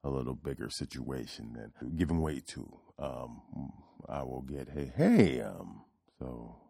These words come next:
you sure you're okay with this?" Or, or, uh, "How you feeling about the situation?" And it's more of a tiptoe around the situation. "Hey, are you falling apart yet?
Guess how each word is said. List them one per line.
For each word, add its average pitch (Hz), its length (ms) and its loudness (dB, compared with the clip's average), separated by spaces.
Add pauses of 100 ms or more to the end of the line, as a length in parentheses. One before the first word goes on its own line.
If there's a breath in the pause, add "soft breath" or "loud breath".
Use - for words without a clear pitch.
(520)
you 90 160 -2
sure 107 240 4
you're 98 200 6
okay 101 380 6
with 62 260 0 (100)
this?" 58 400 -10
Or, 60 580 -10 (200)
or, 62 600 -6 (800)
uh, 69 140 -2
"How 76 100 2
you 82 140 6
feeling 85 400 6
about 57 300 -2
the 53 60 -10
situation?" 50 1000 -10 (1800)
And 82 100 2
it's 71 140 -4
more 78 220 2
of 67 80 -2
a 62 80 -4
tiptoe - 440 -2
around 73 340 2
the 78 40 0
situation. 73 520 -2
"Hey, 95 280 10
are 65 100 -6
you 76 120 -2
falling 123 320 12
apart 143 320 10
yet? 151 280 10